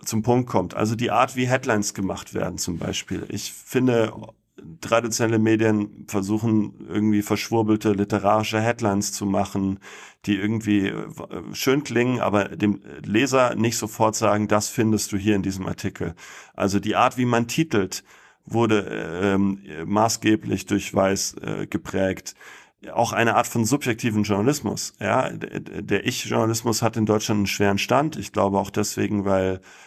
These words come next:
der oft falsch verstanden wird, weil Menschen einfach denken, sie müssten mal ein bisschen von ihrem Privatleben erzählen und dann ist es schon interessant. Eigentlich muss man sich zur Figur machen, wie, wie man auch, wenn man einen Protagonisten sucht, der auch eine Figur ist.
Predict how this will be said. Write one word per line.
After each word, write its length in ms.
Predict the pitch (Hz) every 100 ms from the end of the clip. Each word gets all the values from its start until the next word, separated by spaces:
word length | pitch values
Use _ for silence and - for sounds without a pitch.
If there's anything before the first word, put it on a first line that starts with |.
| _ -
der 120 | 95
oft 180 | 104 -
falsch 260 | 107 104
verstanden 500 | - - 117 127 123
wird, 300 | 120 120 - - - - - _ _
weil 280 | - 95 104
Menschen 320 | 104 101 117
einfach 180 | 107 107
denken, 240 | 101 113
sie 120 | 101
müssten 320 | 98 104 - 104
mal 100 | 95
ein 60 |
bisschen 240 | 98 - 101
von 140 | 98
ihrem 140 | 95
Privatleben 600 | 87 98 110 127 117 107 107
erzählen 420 | - 110 107 104
und 160 | 98
dann 140 | 98 98
ist 120 | 90
es 60 | -
schon 200 | - -
interessant. 580 | 85 95 117 139 156 - - _ -
Eigentlich 300 | 120 135 113
muss 180 | 135 -
man 160 | 117
sich 220 | 110 113
zur 160 | - 113
Figur 380 | - 127 160 143
machen, 360 | 95 90 87
wie, 140 | 104 113 101
wie 180 | 107
man 220 | 127 113 110
auch, 120 | 107
wenn 120 | 113
man 120 | 110
einen 120 | 110
Protagonisten 580 | 110 113 110 117 160 -
sucht, 300 | 101 101 101
der 120 | 101 -
auch 120 | 120
eine 120 | 107
Figur 400 | - 92 98 110
ist. 200 | 151